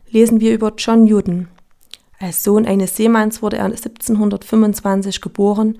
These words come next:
und wuchs bei seiner gläubigen Mutter auf, bis sie kurz vor seinem siebten Geburtstag starb.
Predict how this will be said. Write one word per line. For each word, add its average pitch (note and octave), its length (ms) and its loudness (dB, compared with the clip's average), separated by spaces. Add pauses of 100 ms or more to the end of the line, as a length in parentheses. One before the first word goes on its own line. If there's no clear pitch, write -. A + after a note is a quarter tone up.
(400)
und G3+ 200 0
wuchs A#3 280 -2
bei G#3 160 -2
seiner G3 280 0
gläubigen G#3 500 0
Mutter G3 300 -2
auf, F3+ 320 -2 (400)
bis A3+ 180 0
sie G3 140 -4
kurz - 420 -4 (260)
vor - 180 -4
seinem F#3+ 280 2
siebten A3+ 380 0
Geburtstag G3 600 -6
starb. F3+ 460 -8